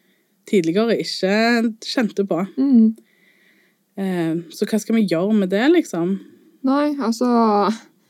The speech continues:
Speaker 2: jeg ser jo på en måte sånn i form av,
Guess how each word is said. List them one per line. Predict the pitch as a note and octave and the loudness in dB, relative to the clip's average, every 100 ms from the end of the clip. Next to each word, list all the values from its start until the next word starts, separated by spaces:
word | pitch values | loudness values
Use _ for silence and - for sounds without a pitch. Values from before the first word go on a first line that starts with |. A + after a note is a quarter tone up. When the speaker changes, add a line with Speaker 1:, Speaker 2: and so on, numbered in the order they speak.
| _ - | _ -2
Speaker 2:
jeg | A#3+ | -2
ser | B3 A#3 | 0 0
jo | B3+ | 0
på | C4+ | 2
en | A#3+ | 4
måte | G#3 A3 G3+ G3+ - | 4 2 0 0 -6
sånn | - A3+ | -2 2
i | A3 | 2
form | A3 A3 G#3+ | 2 0 2
av, | G#3 G3 G3+ | 0 0 -2